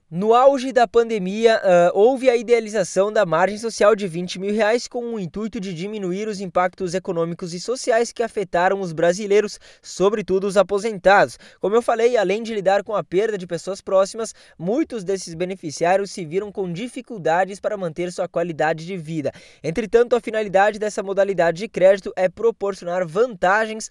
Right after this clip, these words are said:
sobretudo para os. Então, nós temos aqui o primeiro grupo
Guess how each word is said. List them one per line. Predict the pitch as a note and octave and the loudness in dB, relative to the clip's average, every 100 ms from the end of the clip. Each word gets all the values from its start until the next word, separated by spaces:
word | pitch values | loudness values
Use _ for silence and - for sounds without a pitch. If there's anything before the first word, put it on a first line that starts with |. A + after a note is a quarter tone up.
| - _ | -18 _
sobretudo | - - B3 C4 - A3+ A3+ G#3 | -4 2 2 2 -6 -8 -8 -2
para | G#3 G#3+ G#3+ | 0 2 2
os. | G#3 G3+ D3 | 4 4 4
Então, | C3 E3 | 0 0
nós | G3 | 0
temos | G3+ G#3 | -8 -8
aqui | G3 G#3+ A3 _ - | -8 -8 -10 _ -12
o | E3+ | -6
primeiro | G3 G#3+ A#3 | -2 2 2
grupo | G3+ A3 A3 | 2 -2 -2